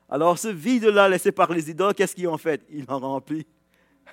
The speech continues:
avec le service et l'attachement à Dieu. Et finalement, il y avait aussi l'attente du Fils. Les autres, waouh, Jésus revient, je suis sauvé,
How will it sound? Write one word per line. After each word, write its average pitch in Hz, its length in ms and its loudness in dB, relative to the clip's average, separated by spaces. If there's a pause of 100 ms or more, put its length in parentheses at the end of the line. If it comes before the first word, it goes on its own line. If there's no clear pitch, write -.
(400)
avec 127 640 -6
le 131 140 -8
service 156 540 -4
et 139 80 -6
l'attachement 131 680 -6
à 117 140 -10
Dieu. 101 220 -20 (1040)
Et 123 100 -6
finalement, 147 640 -2
il 135 80 -4
y 127 60 -2
avait 123 180 -4
aussi 131 280 -8
l'attente 123 540 -6
du 107 200 -16
Fils. - 720 -20
Les 135 200 -10
autres, 139 400 -8 (800)
waouh, 120 760 2
Jésus 160 520 -2
revient, 139 440 -4 (480)
je 127 160 -10
suis 160 240 -12
sauvé, 135 640 -6